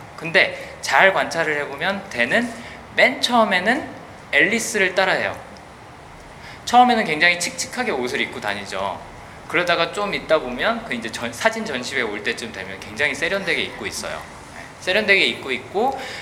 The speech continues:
그다음에 또 사진 찍으러 갔을 때도 안나한테 굉장히 과감하게 대시를 하죠. 뭐, 저도 남자이긴 하지만 주드로가 갑자기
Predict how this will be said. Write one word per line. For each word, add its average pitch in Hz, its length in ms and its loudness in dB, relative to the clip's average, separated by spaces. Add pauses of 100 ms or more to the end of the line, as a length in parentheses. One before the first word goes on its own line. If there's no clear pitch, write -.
그다음에 151 360 -2
또 165 200 0
사진 226 360 -2
찍으러 233 300 2
갔을 170 400 -2
때도 127 380 2
안나한테 160 500 2
굉장히 123 320 -2
과감하게 175 600 2
대시를 110 460 -4
하죠. 104 420 -2 (380)
뭐, 120 380 -2
저도 160 360 2
남자이긴 156 600 4
하지만 139 640 2
주드로가 135 460 -2
갑자기 123 760 0